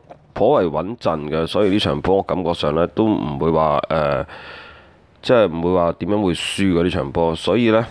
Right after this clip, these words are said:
你睇返樣嘢啦，噉本身大邱對住，誒，現代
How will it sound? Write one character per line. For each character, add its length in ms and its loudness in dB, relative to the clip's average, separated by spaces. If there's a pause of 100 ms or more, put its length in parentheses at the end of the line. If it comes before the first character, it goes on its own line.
(400)
你 100 -4
睇 200 0
返 180 2
樣 140 0
嘢 200 -2
啦， 180 2
噉 220 0
本 240 0
身 260 0
大 180 0
邱 220 0
對 200 -2
住， 160 -4
誒， 800 -2 (240)
現 300 -2
代 120 -2